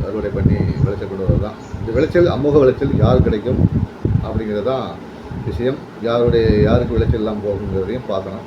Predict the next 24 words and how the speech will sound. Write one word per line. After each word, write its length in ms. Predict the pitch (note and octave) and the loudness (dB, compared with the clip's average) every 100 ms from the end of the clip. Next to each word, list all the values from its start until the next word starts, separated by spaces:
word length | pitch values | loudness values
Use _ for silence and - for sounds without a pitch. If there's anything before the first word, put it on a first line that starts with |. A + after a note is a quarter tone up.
| - | -8
அந்த 140 | - - | 2 4
வகையில 280 | - - | 6 4
வந்து 420 | A2+ - G#2 - - - - - - - G#2+ | 2 2 2 2 0 -2 -2 -4 -8 -10 -6
மக்களை 300 | C3 C3+ F3+ | -4 2 4
நோக்கிய 260 | D#3+ D3+ D3+ | 4 4 2
பயணத்தை 420 | C3+ C3 B2+ - - - | 2 0 2 4 4 4
எல்லாருமே 380 | B2+ B2+ C3 C3+ | 4 6 6 6
ஆரம்பிச்சிட்டாங்க. 580 | C3 B2 - B2 C3+ D3+ | 4 2 0 0 2 0
அதிமுக, 560 | A#2+ B2+ B2+ - A#2+ A#2+ - - | -2 -2 -2 2 2 0 -4 -4
திமுக, 480 | A#2 A2 G#2+ A2 G#2+ G#2+ | -2 -2 -2 -4 -4 -4
த 100 | G#2+ | -2
வே 120 | G#2 G#2 | -2 2
க, 200 | G#2+ F2+ - | 2 2 0
தே 100 | G#2 | -2
மு 80 | G2+ G#2 | -2 -2
தி 60 | |
க, 220 | G2 G2+ G2+ | 0 2 4
பா 80 | G2 | 4
ம 220 | - F#2+ | 4 2
க 80 | G2+ | 2
அப்படின்னு 300 | F#2+ F#2+ F#2+ | 2 2 -4
வரிசை 240 | G2 - | -6 -6
கட்டி 160 | G#2 F#2+ | -6 -6
வந்தாங்க. 260 | F#2 F2+ | -8 -10